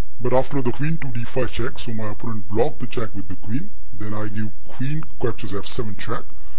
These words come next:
So the rook is threatened, so my opponent blocked the check with the knight. Then I just capture this knight with the bishop. And now there's a threat of capturing the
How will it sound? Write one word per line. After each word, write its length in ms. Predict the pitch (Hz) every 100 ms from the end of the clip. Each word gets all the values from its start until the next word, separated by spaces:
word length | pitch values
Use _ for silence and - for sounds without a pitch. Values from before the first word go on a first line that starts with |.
| - - -
So 400 | - 127 117 113 -
the 80 | 101
rook 240 | 113 156
is 180 | 123 -
threatened, 500 | - 110 - 180 -
so 200 | - 113
my 200 | 104 107
opponent 440 | 107 - 120 110 -
blocked 280 | 113 127
the 60 | 120
check 300 | - 113 107
with 140 | 92
the 60 | 90
knight. 420 | 92 123 - - - - - - - -
Then 220 | 151 165
I 100 | 156
just 300 | 143 135 -
capture 320 | 135 120 - 98
this 200 | 85 -
knight 260 | 90 -
with 100 | -
the 80 | -
bishop. 300 | - - - - - - -
And 100 | 117
now 160 | 127 123
there's 200 | 117 107
a 160 | 113 - - -
threat 320 | - 139 127
of 160 | 120 -
capturing 440 | 123 - 120 113
the 180 | 107